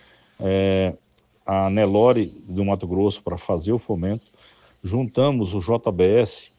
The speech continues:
pra ser um elo importante nessa cadeia, aonde nós parametrizamos o preço do touro registrado, apartado pela B C Z, que, que foi uma,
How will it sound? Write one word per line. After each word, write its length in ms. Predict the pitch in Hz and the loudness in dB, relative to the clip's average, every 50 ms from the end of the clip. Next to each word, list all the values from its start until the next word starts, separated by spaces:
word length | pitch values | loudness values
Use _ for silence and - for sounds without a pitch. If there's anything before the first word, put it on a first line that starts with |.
| _ _ _ _ _ _ _ _ _ _ _ | _ _ _ _ _ _ _ _ _ _ _
pra 500 | - 104 104 107 110 110 107 104 98 - - _ _ - - | -2 0 2 2 2 2 2 0 -2 -4 -10 _ _ -20 -16
ser 220 | - - - 120 | -14 -4 -2 -2
um 160 | 110 107 110 | 0 2 2
elo 160 | 113 123 123 | 2 2 2
importante 800 | 120 120 113 - - 127 117 101 87 - - 117 135 135 - - | 0 -2 -4 0 2 2 2 2 0 -4 -4 -4 -4 -4 -4 -6
nessa 260 | 113 110 98 - - 92 | -4 -4 -4 -4 -6 -6
cadeia, 560 | - 92 82 78 80 107 127 123 101 82 - - | -6 -6 -6 -4 -2 0 0 0 0 -2 -2 -4
aonde 500 | 110 110 110 110 120 127 127 120 123 127 | -4 -2 0 0 0 -2 -2 -4 -4 -4
nós 520 | 117 110 107 98 90 82 80 - - - _ _ _ _ _ _ _ | -2 0 0 0 0 0 -2 -6 -12 -18 _ _ _ _ _ _ _
parametrizamos 1120 | - 104 113 123 123 131 127 127 - 127 107 92 90 107 123 135 135 120 98 85 - - _ | 0 2 4 4 4 2 0 -2 0 -2 -2 0 0 0 0 0 0 0 -4 -6 -8 -14 _
o 140 | - - 95 | -12 -12 -8
preço 460 | - - 135 156 156 147 - - 127 | -4 0 0 2 0 0 -2 -6 -6
do 120 | 117 117 | -4 -4
touro 420 | 104 - - 113 117 123 117 101 85 | -6 -4 -2 0 2 2 2 0 -2
registrado, 1000 | 76 90 117 131 120 92 101 113 98 - - - 92 98 98 95 87 73 69 69 - _ - _ _ _ - - _ _ _ | -2 0 0 0 0 -2 -4 -4 -6 -6 -8 -6 -4 -2 0 0 -2 -4 -8 -14 -16 _ -20 _ _ _ -20 -20 _ _ _
apartado 840 | _ 85 95 101 - - 120 113 110 101 - - 131 143 151 147 135 | _ -6 -6 -6 -2 0 0 2 2 0 -2 -2 0 0 0 0 -2
pela 280 | 123 - 120 117 113 110 | -2 -2 0 2 2 0
B 160 | 98 98 104 | 0 0 -2
C 200 | 95 - - 98 | -2 -2 -4 -4
Z, 320 | 82 76 87 101 101 85 - | -4 -2 -2 -2 -2 -2 -6
que, 520 | _ - - 95 95 95 90 87 80 - - _ _ _ | _ -12 -8 -6 -4 -4 -4 -4 -6 -8 -12 _ _ _
que 160 | - - 95 | -10 -8 -8
foi 260 | 82 - - 101 101 | -8 -6 -2 0 0
uma, 480 | 107 107 107 107 104 95 92 85 76 | 0 0 -2 -2 -2 -2 -2 -4 -6